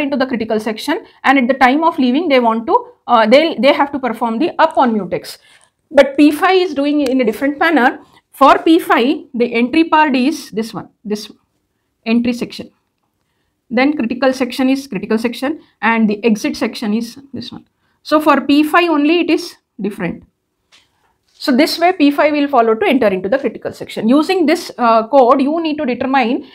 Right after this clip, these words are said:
at any moment how many processes can be inside the critical section. So let me just focus this side. Okay, we'll do like this. We'll make one critical section here. First a box type and say that this is your critical section.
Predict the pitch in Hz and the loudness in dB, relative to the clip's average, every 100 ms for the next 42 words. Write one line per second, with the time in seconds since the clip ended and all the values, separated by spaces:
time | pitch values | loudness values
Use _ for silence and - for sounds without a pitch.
0 | - 240 254 311 392 381 294 302 339 285 | -2 2 4 4 4 2 2 0 0 -2
1 | 302 339 349 - 269 247 277 277 330 320 | -2 -2 -6 -6 -4 -4 -4 -10 -6 0
2 | 262 262 269 247 247 285 220 285 302 - | 2 2 2 2 2 2 2 0 -2 -8
3 | 196 185 - - - _ _ _ _ _ | -8 -8 -12 -14 -18 _ _ _ _ _
4 | _ _ _ _ _ 226 240 220 220 262 | _ _ _ _ _ -2 0 0 -4 -6
5 | 247 254 - - - 220 240 269 240 - | -2 -4 -6 -20 -14 -10 -8 -10 -12 -8
6 | 269 311 _ _ _ _ - _ _ - | -6 -6 _ _ _ _ -20 _ _ -20
7 | - - _ _ _ _ _ _ 277 _ | -20 -20 _ _ _ _ _ _ -20 _
8 | 302 - _ _ _ _ _ _ _ - | -16 -16 _ _ _ _ _ _ _ -2
9 | 269 254 302 254 220 339 - 240 240 233 | 0 2 2 2 2 -2 -2 0 2 4
10 | 247 262 262 254 233 233 247 247 226 - | 2 0 -2 0 -2 -2 -4 -4 -8 -4
11 | 240 254 214 359 - _ _ _ - 233 | -2 0 2 0 -4 _ _ _ -4 -4
12 | 240 214 208 220 240 - 240 247 277 - | 0 0 4 2 2 -4 -2 -2 -4 -4
13 | 220 226 240 220 220 - _ _ _ _ | -4 -2 -2 -2 -4 -6 _ _ _ _
14 | _ - 214 220 220 214 262 - 233 180 | _ -6 -4 -2 -2 0 0 -2 -4 -2
15 | - 175 - - - | -2 -4 -6 -8 -16